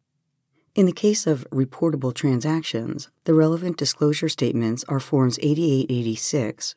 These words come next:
Reportable Transaction Disclosure Statement, which must be filed by those who participate in transactions,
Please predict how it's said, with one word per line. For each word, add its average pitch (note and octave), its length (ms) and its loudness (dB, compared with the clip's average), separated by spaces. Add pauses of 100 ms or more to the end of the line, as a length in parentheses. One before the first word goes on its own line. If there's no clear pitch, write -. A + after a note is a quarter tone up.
Reportable C#3 560 0
Transaction B2 640 -2
Disclosure C3+ 520 -2
Statement, A2 580 -2 (300)
which D#3 180 0
must D#3 180 4
be C3+ 80 -2
filed B2+ 300 0
by B2 160 0
those C3 340 2
who - 80 -4
participate C3 760 -4
in B2 100 -2
transactions, A#2 960 -4